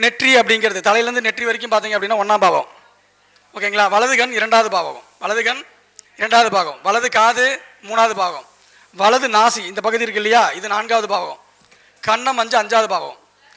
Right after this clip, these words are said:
இந்த பகுதி அஞ்சாம் பாவம், தாடை வந்து, வலது பக்க தாடை வந்து ஆறாவது பாவம், வாய் வந்து ஏழாவது பாவம். அதே மாதிரி வலது தாடை ஆறுன்னுவது, இடது தாடை வந்து எட்டாவது பாவம். இ-,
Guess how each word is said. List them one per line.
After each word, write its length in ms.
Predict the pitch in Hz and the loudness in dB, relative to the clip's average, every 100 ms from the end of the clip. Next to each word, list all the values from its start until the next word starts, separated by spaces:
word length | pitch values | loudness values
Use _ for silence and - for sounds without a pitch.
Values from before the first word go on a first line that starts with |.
| _ | _
இந்த 100 | 196 196 | -2 0
பகுதி 180 | 208 233 | 2 2
அஞ்சாம் 280 | 202 214 202 | 2 0 0
பாவம், 240 | 175 143 - _ _ _ _ _ _ | -2 -6 -14 _ _ _ _ _ _
தாடை 340 | 214 220 254 254 226 | 0 2 2 0 -4
வந்து, 140 | 226 214 | -4 -2
வலது 200 | 240 247 | -2 -4
பக்க 160 | 233 226 | -6 -2
தாடை 180 | 220 220 208 | 0 0 -2
வந்து 140 | 214 196 | 0 2
ஆறாவது 240 | 214 202 175 | 0 -2 -8
பாவம், 220 | 151 - _ _ _ _ _ _ _ _ _ _ _ 208 | -10 -16 _ _ _ _ _ _ _ _ _ _ _ 0
வாய் 220 | 208 269 262 | 4 4 2
வந்து 140 | 240 226 | 0 2
ஏழாவது 240 | 226 233 202 | 4 2 0
பாவம். 240 | 170 135 _ _ _ _ _ _ _ _ _ 214 | -8 -10 _ _ _ _ _ _ _ _ _ 0
அதே 160 | 247 269 | 2 4
மாதிரி 160 | 254 269 | 2 4
வலது 200 | 233 277 269 | 2 2 0
தாடை 220 | 269 254 226 226 | -2 -2 0 2
ஆறுன்னுவது, 440 | 254 240 220 214 285 240 | 2 2 2 4 4 2
இடது 180 | 277 277 | 2 2
தாடை 160 | 254 226 | 2 2
வந்து 120 | 233 226 | 0 2
எட்டாவது 240 | 233 226 190 | 4 2 0
பாவம். 240 | 147 127 _ _ _ _ _ _ _ _ | -4 -10 _ _ _ _ _ _ _ _
இ-, 80 | 233 | -14